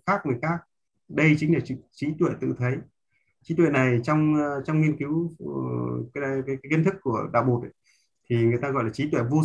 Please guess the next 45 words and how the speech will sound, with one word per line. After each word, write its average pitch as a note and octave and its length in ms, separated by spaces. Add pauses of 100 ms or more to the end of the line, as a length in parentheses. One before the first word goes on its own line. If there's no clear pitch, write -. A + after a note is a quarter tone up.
sư F3+ 160
đấy. F3+ 120 (260)
<clears throat> - 360 (220)
Nghĩa D#3+ 80
là F3 140
tự F#3+ 160
mình D3 160
chứng, F#3 280 (100)
tự E3 180
mình C3+ 100
ngộ C3 200
được. B2 160 (680)
Chứ D#3+ 180
không F#3+ 200
cần, C3 280 (340)
không, D#3 180
chứ E3+ 80
không E3 200
phải B2 120
là A#2 200
mượn C3+ 300
kiến D#3 140
thức G3+ 140
của A2 160
thầy, A#2 180 (340)
chứ C#3 100
không D#3 160
phải A#2 120
là A#2 80
vay C3+ 200
kiến C3 100
thức D3+ 80
của A2+ 120
thầy A2 140
đâu. A#2 120 (1400)
Đây, C3+ 140
cái, D3+ 160
những, C3 240
những D3+ 140
người C#3 140
vân C3+ 180
ngược A#2+ 180
thì A#2+ 60 (100)
có A#2 160
cái, C#3+ 120